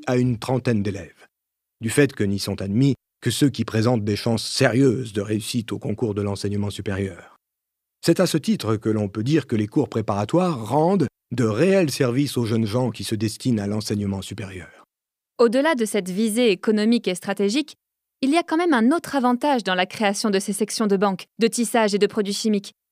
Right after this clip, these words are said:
Speaker 2: Et je ne sais pas si la Chambre l'a pensé comme tel. Quand on arrive dans l'école, imaginez qu'on a dix-huit ou vingt ans.
Speaker 1: Êtes-vous sûr de cela ? Pour ce qu'il m'a été permis de connaître,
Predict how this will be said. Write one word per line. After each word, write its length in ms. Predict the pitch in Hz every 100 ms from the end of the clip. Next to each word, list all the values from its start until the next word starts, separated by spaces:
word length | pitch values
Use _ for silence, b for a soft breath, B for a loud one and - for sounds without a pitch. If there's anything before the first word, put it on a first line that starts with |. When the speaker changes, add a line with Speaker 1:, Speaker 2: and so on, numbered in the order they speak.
| _ -
Speaker 2:
Et 320 | 254 254 254 - _ _ _ _ 240
je 100 | 302
ne 80 | 302
sais 100 | 339
pas 120 | 415
si 140 | - 254
la 140 | 214
Chambre 360 | - 320 269 220
l'a 100 | 196
pensé 280 | 226 240 254
comme 200 | 202 196
tel. 340 | 196 185 170 _ _ _ _ _ _
Quand 200 | - 269
on 80 | 285
arrive 260 | 269 302 240
dans 120 | 233
l'école, 360 | 208 202 180 170 _ _ -
imaginez 520 | 277 294 269 302 370
qu'on 200 | - 214
a 200 | 202 196
dix-huit 600 | 180 254 226 269 311 -
ou 80 | 208
vingt 320 | 185 262 269
ans. 100 | 339
Speaker 1:
Êtes-vous 320 | 254 107 101 101
sûr 220 | 117 98
de 80 | 92
cela ? 520 | 104 101 95 95 107 107 110
Pour 140 | 135
ce 40 | -
qu'il 140 | 180
m'a 160 | 131 117
été 180 | 110 113
permis 280 | 107 110
de 80 | 98
connaître, 360 | 92 127 202